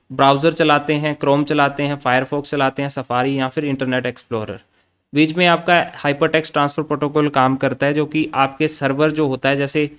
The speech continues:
सर्वर के एग्जांपल क्या हो सकते हैं, Node J S, Apache सर्वर हो गया,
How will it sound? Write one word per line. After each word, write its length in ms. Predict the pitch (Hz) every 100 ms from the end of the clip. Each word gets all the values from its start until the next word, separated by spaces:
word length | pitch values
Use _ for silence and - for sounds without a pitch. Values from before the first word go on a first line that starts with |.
| _ _ -
सर्वर 300 | 151 147 156
के 100 | 160
एग्जांपल 420 | 151 151 147 156
क्या 140 | 156
हो 100 | 151
सकते 260 | 147 139 156
हैं, 60 | 151
Node 300 | 135 139 143
J 160 | 139 143
S, 120 | 143 - - _ -
Apache 520 | 127 127 - 147 143
सर्वर 360 | - 127 139
हो 140 | 139 135
गया, 220 | 135 135